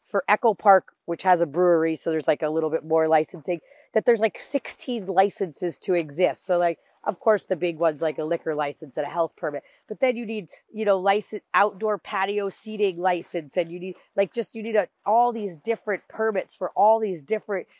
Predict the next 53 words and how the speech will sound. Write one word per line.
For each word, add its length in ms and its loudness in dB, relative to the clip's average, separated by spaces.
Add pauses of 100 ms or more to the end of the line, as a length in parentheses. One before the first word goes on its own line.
(180)
things, 540 -2 (180)
and 120 -4
a 80 0
cannery 500 2
license 480 -2
for 140 -6
making 260 -8
your 120 -6
hot 280 2
sauce, 320 0
and 140 0
a 40 0
this 320 -2
and 100 2
a 60 0
that. 180 2 (220)
And 120 4
it 60 -2
just 200 -8
goes 260 2
on 300 2
and 220 0
on 260 4
and 220 -4
on. 300 4 (380)
And 180 0 (120)
like 260 2
I 100 6
said 260 0
in 100 -6
the 100 -2
thing 240 -4
about 300 0
the 80 -10
cannery, 560 -2
like, 160 2 (160)
when 160 -4
they 120 4
destroyed 460 0
all 180 4
those 300 -4 (140)
thousands 420 2
of 80 -6
dollars 260 2
of 60 0
hot 240 2
sauce, 260 0
I 140 6
had 220 0
to 80 -2
pay 340 0
them 220 2
a 60 0